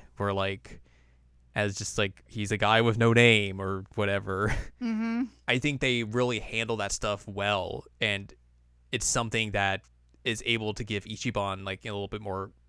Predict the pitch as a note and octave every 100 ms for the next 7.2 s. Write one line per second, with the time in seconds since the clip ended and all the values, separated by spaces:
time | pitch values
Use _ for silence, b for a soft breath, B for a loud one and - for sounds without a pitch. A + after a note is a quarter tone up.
0 | _ _ _ _ - G#3+ G#3+ G#3 G#3 G#3
1 | A3 G3+ - B2+ D#3+ D3 B2+ C#3+ A#2+ A#2+
2 | A#2 G#2+ A#2 G#2+ - A2+ G2 F#2+ - b
3 | b b b - A2 G2+ G2+ - G#2 -
4 | A2 G2 - - - D3 - G#2 G2+ G#2
5 | - - _ _ G#2+ G#2+ A2+ G#2+ G#2+ G#2
6 | G#2 G2+ G#2+ A2 - - G2 G2 G#2 G2
7 | G2 G2+